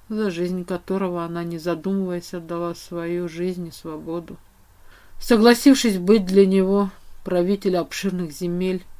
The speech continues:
кем он пожелает, рабыней, наложницей, женой? Ей было все одно.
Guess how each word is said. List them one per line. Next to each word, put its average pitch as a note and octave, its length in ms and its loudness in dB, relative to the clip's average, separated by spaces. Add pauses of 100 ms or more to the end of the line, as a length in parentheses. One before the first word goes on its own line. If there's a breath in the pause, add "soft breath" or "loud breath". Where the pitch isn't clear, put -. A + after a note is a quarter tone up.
(120)
кем F3 180 -4
он E3 100 -4
пожелает, E3+ 600 -6 (440)
рабыней, F3+ 560 -4 (220)
наложницей, E3+ 840 -8
женой? D#3+ 520 -12 (580)
Ей B3 160 -2
было F#3 300 0
все F#3 260 -8
одно. D#3 360 -10